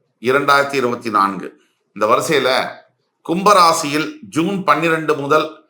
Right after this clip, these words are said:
நவம்பர் நான்காம் தேதி இரண்டாயிரத்தி இருபத்தி நாலு வரை வக்ரகதியில் இருக்கக்கூடிய சனி பகவானுடைய பயிற்சி என்பது ரொம்ப முக்கியமானது. இதுல ரிஷபராசிக்கு என்ன பலன்கள்,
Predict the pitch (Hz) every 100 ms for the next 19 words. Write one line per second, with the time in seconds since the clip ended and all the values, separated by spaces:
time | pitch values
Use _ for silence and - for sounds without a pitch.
0 | _ _ - 131 170 180 175 143 139 156
1 | 151 151 147 139 139 131 147 151 147 139
2 | 135 135 127 127 117 113 135 127 - -
3 | _ _ _ _ 90 104 156 165 202 175
4 | 156 147 151 139 143 156 143 131 117 135
5 | 156 147 143 139 131 120 - 123 127 135
6 | 120 110 117 123 92 - _ _ _ _
7 | _ _ 113 143 139 120 151 143 135 135
8 | 87 - _ _ _ 117 131 151 147 214
9 | 214 208 170 - 139 156 170 143 156 123
10 | 107 101 92